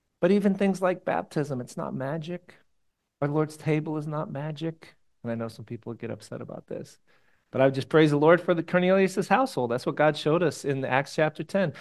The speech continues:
The whole place got saved, and then, like, "Uh, they're all saved. Uh, no one's baptized. Um, uh, get over here, guys. We're putting you in the water," because we're supposed to do it.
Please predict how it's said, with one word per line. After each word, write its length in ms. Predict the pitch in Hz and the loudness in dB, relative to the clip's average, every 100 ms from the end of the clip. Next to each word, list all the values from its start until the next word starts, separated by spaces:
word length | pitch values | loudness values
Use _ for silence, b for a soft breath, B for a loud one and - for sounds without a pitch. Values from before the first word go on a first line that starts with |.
| B | B
The 100 | 160 | 0
whole 420 | 147 202 202 196 202 | 4 8 8 8 2
place 400 | - 180 202 202 | 4 6 6 6
got 280 | 147 143 | 6 6
saved, 540 | - 147 170 160 147 147 | 4 0 2 2 0 -4
and 160 | 135 | -4
then, 100 | 127 | -2
like, 220 | 120 110 - - | 0 -2 -4 -8
"Uh, 180 | 117 113 | -4 -2
they're 180 | 117 131 | 2 4
all 120 | 165 | 2
saved. 440 | - 151 151 147 | 2 0 0 -2
Uh, 200 | 127 117 | 0 0
no 100 | 120 | 0
one's 140 | 135 123 | -4 -2
baptized. 640 | 127 135 - 107 104 - - | 0 0 -2 -6 -6 -10 -8
Um, 720 | 110 107 107 107 101 110 107 - | -4 -2 0 -2 -2 -6 -10 -6
uh, 260 | 123 120 - _ _ _ _ _ | -4 -4 -6 _ _ _ _ _
get 120 | 156 196 | 6 8
over 160 | 190 | 8
here, 80 | 165 | 8
guys. 280 | 147 165 170 | 10 10 8
We're 80 | 143 | 2
putting 280 | 131 175 | 0 0
you 60 | 160 | 2
in 60 | 143 | 2
the 60 | |
water," 400 | 139 180 143 123 B B B _ | 8 10 10 4 B B B _
because 240 | 127 156 | 2 4
we're 140 | 135 135 | 4 2
supposed 360 | - 165 160 | 6 6 6
to 60 | 120 | 2
do 220 | 131 156 | 2 4
it. 220 | 117 - | 4 0